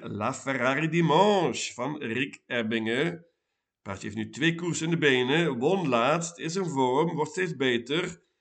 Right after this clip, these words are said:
Prima nummer, wat mij betreft de voornaamste uitdager van mijn banker Moose Eagle.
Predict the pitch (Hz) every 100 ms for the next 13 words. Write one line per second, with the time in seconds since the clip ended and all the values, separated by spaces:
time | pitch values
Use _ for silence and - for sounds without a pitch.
0 | _ _ _ - 143 175 175 135 123 123
1 | 170 160 120 113 120 117 113 110 113 113
2 | 113 110 107 104 101 110 104 101 92 101
3 | 95 104 110 107 110 107 113 107 - 107
4 | 107 107 107 - _ 127 165 165 160 120
5 | - -